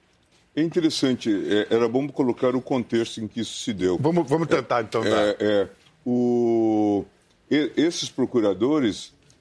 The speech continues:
Speaker 1: eles, ah, escrevem uns ar-, três ou quatro procuradores escrevem um artigo atacando o ministro João Noronha, presidente do S T J, e o desqualifica,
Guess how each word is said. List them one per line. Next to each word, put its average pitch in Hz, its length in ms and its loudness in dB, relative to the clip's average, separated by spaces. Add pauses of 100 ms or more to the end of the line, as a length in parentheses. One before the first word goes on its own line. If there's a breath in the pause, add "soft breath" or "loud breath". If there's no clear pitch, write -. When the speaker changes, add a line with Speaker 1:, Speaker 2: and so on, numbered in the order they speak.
(120)
Speaker 1:
eles, 113 420 0 (100)
ah, 107 140 2
escrevem 139 580 0
uns 90 160 -2
ar-, 95 120 0
três 165 400 -2
ou 101 120 -2
quatro - 280 -2
procuradores 98 500 -2
escrevem 117 320 -2
um 113 60 2
artigo 135 340 -2 (320 soft breath)
atacando 131 880 0 (260 soft breath)
o 110 120 -2
ministro 117 760 0 (120)
João 123 220 0
Noronha, 98 460 0 (140)
presidente 147 440 -2
do 123 120 2
S 110 160 -4
T 107 100 0
J, 82 280 -2 (320 soft breath)
e 165 60 -2
o 190 60 -2
desqualifica, 202 760 0